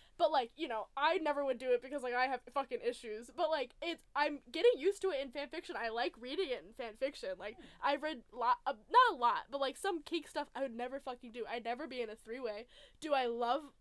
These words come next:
Speaker 1: reading? <laughs>
Speaker 2: Yeah,
Speaker 1: Absolutely.
Speaker 2: absolutely.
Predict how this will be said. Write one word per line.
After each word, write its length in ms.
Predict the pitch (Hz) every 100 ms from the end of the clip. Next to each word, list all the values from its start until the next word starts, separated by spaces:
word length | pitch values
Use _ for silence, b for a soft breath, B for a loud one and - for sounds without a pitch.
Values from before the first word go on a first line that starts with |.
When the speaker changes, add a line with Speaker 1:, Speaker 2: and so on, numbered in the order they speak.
| -
Speaker 1:
reading? 560 | 233 254 254 285 320 339
<laughs> 60 | -
Speaker 2:
Yeah, 400 | 571 622 - 294
Speaker 1:
Absolutely. 640 | - 466 453 466 415 330
Speaker 2:
absolutely. 720 | 440 359 320 285 285 381 175